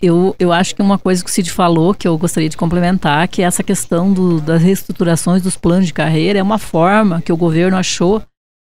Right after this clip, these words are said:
pra desmobilizar e até pra,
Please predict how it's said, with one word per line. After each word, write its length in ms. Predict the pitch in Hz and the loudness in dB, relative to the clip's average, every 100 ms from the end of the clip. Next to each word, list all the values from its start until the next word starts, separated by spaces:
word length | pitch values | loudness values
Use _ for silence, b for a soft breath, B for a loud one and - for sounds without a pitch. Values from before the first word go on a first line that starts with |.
| - | -2
pra 360 | 180 180 185 | 0 2 2
desmobilizar 1120 | 180 190 202 208 220 233 180 170 175 202 240 | 0 0 0 0 0 -2 0 0 2 0 0
e 140 | 262 247 | 0 0
até 280 | 233 220 220 | 0 -2 -2
pra, 640 | 240 240 247 240 233 | -2 -2 0 0 -2